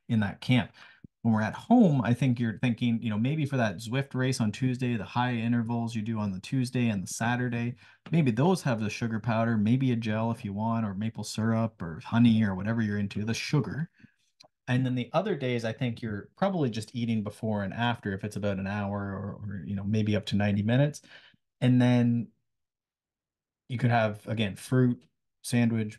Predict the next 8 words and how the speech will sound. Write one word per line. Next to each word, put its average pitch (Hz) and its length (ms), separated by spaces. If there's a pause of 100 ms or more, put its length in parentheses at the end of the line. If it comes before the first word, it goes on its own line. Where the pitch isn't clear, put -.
(120)
bar 107 640
would 110 260
be 110 160
more 101 260
on 98 120
these 98 200
endurance 92 360
days. - 380